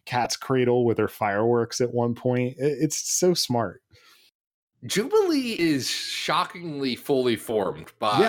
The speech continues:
Speaker 1: Yeah.
Speaker 2: like, like, compared to Gambit, who's a contemporary of hers.
Speaker 1: Mm-hmm.
Speaker 2: Gambit takes, like, a year and a half <laughs> to get to where Gambit gonna be.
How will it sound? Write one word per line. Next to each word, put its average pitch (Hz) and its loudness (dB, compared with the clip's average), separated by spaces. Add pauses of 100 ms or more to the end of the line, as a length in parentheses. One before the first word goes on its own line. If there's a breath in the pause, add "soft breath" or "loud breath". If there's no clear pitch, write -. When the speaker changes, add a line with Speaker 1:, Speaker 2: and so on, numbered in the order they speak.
(140)
Speaker 1:
Yeah. 92 -2
Speaker 2:
like, 92 -6 (1400)
like, 175 -2
compared 233 0
to 220 -6
Gambit, - -6
who's 160 2
a - -4
contemporary 104 -6
of 73 -12
hers. - -8 (160)
Speaker 1:
Mm-hmm. 127 2 (1600)
Speaker 2:
Gambit 349 0
takes, 190 -2
like, 139 0
a 135 4
year 120 0
and 104 -4
a 90 -2
half 87 -6 (180)
<laughs> - -20
to 214 -4
get 165 -4
to 180 -2
where 139 0
Gambit 127 -4
gonna 104 -4
be. 90 -4